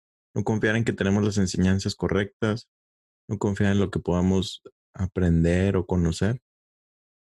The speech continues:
sino siempre estar, eh, meditando en su palabra y estar constantemente pidiéndole que Él nos muestre lo que hay detrás de, de nuestro corazón y de nuestras intenciones,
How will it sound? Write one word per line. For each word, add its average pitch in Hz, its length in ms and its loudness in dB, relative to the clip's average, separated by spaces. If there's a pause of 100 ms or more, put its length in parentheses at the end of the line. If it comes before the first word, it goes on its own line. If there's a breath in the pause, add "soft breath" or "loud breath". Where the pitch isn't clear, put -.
(260)
sino 92 540 2
siempre 104 600 0
estar, 95 420 -2
eh, - 420 -10
meditando 95 800 0
en 92 60 -2
su 90 140 -8
palabra 98 540 0
y 98 40 2
estar 95 400 -2 (380)
constantemente 95 640 -2
pidiéndole 95 580 2
que 92 220 0
Él 92 120 2
nos 95 160 2
muestre 95 480 0
lo 92 140 0
que 90 120 -4
hay 87 140 2
detrás 87 440 0
de, 85 220 0 (560)
de 104 100 0
nuestro 95 300 0
corazón 95 480 0
y 98 100 4
de 92 120 2
nuestras 90 520 2
intenciones, 101 720 0